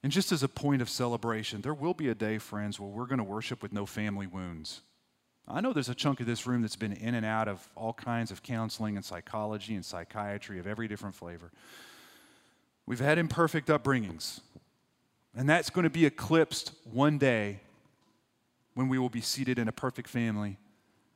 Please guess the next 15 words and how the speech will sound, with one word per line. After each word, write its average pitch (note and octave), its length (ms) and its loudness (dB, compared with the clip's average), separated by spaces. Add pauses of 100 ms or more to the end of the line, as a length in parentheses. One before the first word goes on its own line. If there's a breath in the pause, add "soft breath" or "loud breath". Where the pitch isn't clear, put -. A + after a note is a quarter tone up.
(160 soft breath)
at G2+ 100 -4
a G2 40 -4
banqueting A#2+ 520 0
table G2 480 -6 (520)
with G#2 100 -8
a F#2+ 60 -6
lot A2 260 2
of G#2 120 -4
laughter G2+ 560 -6 (260)
and F#2 80 -16
a F2+ 40 -12
lot G#2+ 220 -4
of G#2 140 -8
good G#2+ 180 -8
food F#2 440 -10